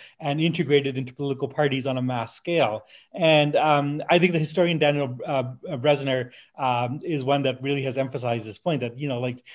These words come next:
they, he insists that that is essential and that one doesn't see anything like that.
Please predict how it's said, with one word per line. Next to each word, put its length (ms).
they, 420
he 380
insists 320
that 220
that 240
is 320
essential 560
and 140
that 60
one 180
doesn't 280
see 140
anything 400
like 240
that. 360